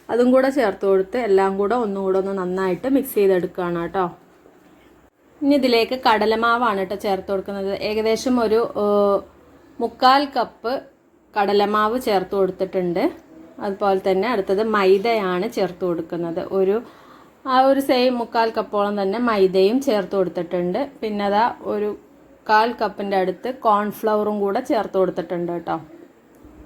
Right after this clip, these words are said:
കോൺഫ്ലവറിൻ്റെ പകരം അരിപ്പൊടി എടുക്കാം കേട്ടോ. ഞാനിപ്പോൾ ഇത് ക്വാണ്ടിറ്റി കൂടുതൽ ഉണ്ടാക്കുന്നതുകൊണ്ടാണ് ഇത്രയും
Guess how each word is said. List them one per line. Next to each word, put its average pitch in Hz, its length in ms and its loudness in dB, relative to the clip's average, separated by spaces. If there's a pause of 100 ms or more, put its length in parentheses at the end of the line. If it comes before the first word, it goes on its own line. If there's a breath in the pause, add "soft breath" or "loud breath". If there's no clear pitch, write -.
(1040)
കോൺഫ്ലവറിൻ്റെ 247 760 2
പകരം 254 480 2
അരിപ്പൊടി 214 440 0
എടുക്കാം 202 340 0
കേട്ടോ. 185 180 -2 (120)
ഞാനിപ്പോൾ 202 440 -4
ഇത് 220 120 2
ക്വാണ്ടിറ്റി 220 440 -2
കൂടുതൽ 233 420 2
ഉണ്ടാക്കുന്നതുകൊണ്ടാണ് 226 840 -2
ഇത്രയും 220 380 -4